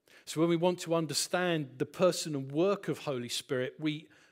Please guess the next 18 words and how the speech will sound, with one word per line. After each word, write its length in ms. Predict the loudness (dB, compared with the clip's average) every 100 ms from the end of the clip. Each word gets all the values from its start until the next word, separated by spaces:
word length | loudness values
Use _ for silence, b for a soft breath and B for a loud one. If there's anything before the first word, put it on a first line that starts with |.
| B
know 500 | -6 0 2 2 2
from 260 | -2 -6 -6
the 60 |
person 460 | -6 0 0 0 -4
and 160 | -6 -4
work 260 | -4 -4
of 120 | -12
Jesus 880 | -10 -8 -6 -6 -8 -10 -8 -6 -6 b b b b b b b _ _ _ _ _ _ _ _ _ _ -10
what 140 | -8
Holy 260 | -6 -6 -6
Spirit 380 | -8 -6 -6
is 140 | -8 -8
like. 480 | -8 -8 -12 -20 -20 _ _ _ _ _ _ _ _ _ _ _ _ _ _ _ _ _ _ _ _ _
He 120 | _ -8
takes 400 | 2 2 2 0
what 200 | 2 2
is 180 | 0
invisible 840 | -2 -2 -4 -4 -6 -8 -10 -12 -16